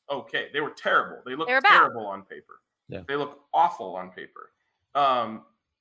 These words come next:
Speaker 1: he had that game and then followed up with a game where he actually was awful.
Speaker 3: Yeah.
Speaker 1: That's why, uh, people are slamming the panic button
Speaker 3: Mm-hmm.
Speaker 1: right now. Uh, because the further away you get from a game, the less the perspective exists on that game. You just look back,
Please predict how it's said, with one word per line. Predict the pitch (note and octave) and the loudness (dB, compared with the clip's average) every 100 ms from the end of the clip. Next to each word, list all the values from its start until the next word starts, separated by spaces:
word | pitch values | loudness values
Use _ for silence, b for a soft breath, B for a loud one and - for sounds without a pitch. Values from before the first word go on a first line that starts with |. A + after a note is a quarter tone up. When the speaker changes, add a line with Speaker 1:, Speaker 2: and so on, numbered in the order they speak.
| _ _ | _ _
Speaker 1:
he | D#3 F3 | -10 2
had | F3 D3 | 2 4
that | D#3+ F3+ C3+ | 4 4 2
game | C3+ B2+ | -6 -6
and | C#3 E3 | -4 -2
then | F#3+ | 0
followed | F#3+ F3+ E3+ | 4 4 4
up | E3+ - - | 0 -2 -8
with | D3 D#3+ | -6 -4
a | C#3 | -4
game | D3 C#3+ | -4 -2
where | C#3+ | -2
he | D3+ | -2
actually | D3 D#3+ - C#3+ A#2+ | 0 0 -2 -12 -8
was | A2+ D3 D#3+ | -2 0 0
awful. | D3+ E3 E3 F3 F#3 - _ - | 2 2 0 -6 -10 -12 _ -20
Speaker 3:
Yeah. | F2 | -10
Speaker 1:
That's | F2 E3+ E3 | 2 4 4
why, | D#3+ C#3 B2+ | 4 4 2
uh, | A#2+ C3+ - | -2 -4 -6
people | E3+ - C3 | -14 -10 -8
are | A#2+ | -8
slamming | - C3 A#2+ A2 | -6 -6 -6 -10
the | G#2+ | -12
panic | A#2 G#2+ F#2+ | -10 -10 -10
button | F2+ F2 G2 | -12 -10 -12
Speaker 3:
Mm-hmm. | |
Speaker 1:
right | G2 F2 | -14 -12
now. | F#2+ F#2 - _ _ - | -14 -14 -18 _ _ -2
Uh, | A2 G#2+ | -2 -2
because | A2+ B2+ B2+ - | -6 -8 -8 -10
the | |
further | - G3 F#3 F3 | -2 2 4 2
away | D#3 D3 | 2 0
you | C3+ | -2
get | C#3+ D3 | -6 -8
from | C3+ | -10
a | B2+ | -8
game, | C3+ C3 | -6 -6
the | B2 | -4
less | B2 B2+ - | -4 -4 -6
the | |
perspective | B2 A#2 - C3+ C3 B2+ | -16 -18 -6 -4 -4 -10
exists | A2 A2 C3 - | -14 -12 -12 -8
on | A#2 | -8
that | A#2 G#2+ | -6 -8
game. | A2+ A2+ G#2+ | -10 -12 -12
You | A2+ | -16
just | A2+ | -16
look | A#2+ B2 | -16 -4
back, | C3+ B2+ | -2 -2